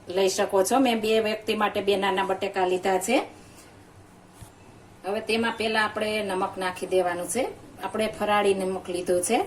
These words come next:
સિંધાલું, તેને આ રીતના સરસ, અ, મિક્સ કરી દેશું. એ બધું પાણી થઈ જશે એટલે આપણે પછી આગળ ખબર પડે કે કેટલું પાણી ઉમેરવું. એટલે પહેલા આપણે આ પ્રોસેસ કરવી જરૂરી છે. આને બે મિનિટ માટે રહેવા દેશું.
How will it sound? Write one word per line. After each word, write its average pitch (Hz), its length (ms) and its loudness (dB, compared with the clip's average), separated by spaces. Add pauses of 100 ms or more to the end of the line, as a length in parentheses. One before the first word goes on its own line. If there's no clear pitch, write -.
(140)
સિંધાલું, 185 580 2 (420)
તેને 220 200 0
આ 214 100 2
રીતના 214 400 -2
સરસ, 196 480 2
અ, 202 300 4 (300)
મિક્સ 196 260 -2
કરી 202 120 4
દેશું. 196 400 4
એ 226 80 0 (180)
બધું 202 380 0
પાણી 196 240 4
થઈ 185 200 2
જશે 190 360 2
એટલે 226 360 -2
આપણે 220 260 2
પછી 220 300 2
આગળ 214 300 2
ખબર 202 300 0
પડે 202 240 2
કે 226 140 -4
કેટલું 190 420 0
પાણી 185 220 2
ઉમેરવું. 185 440 2
એટલે 214 200 -4
પહેલા 202 260 0
આપણે 202 300 0
આ 196 80 2
પ્રોસેસ 190 500 0
કરવી 190 260 2
જરૂરી 180 440 4
છે. 254 220 0 (560)
આને 214 340 -4 (420)
બે 208 140 -2
મિનિટ 208 300 -4
માટે 190 280 2
રહેવા 185 200 4
દેશું. 185 400 2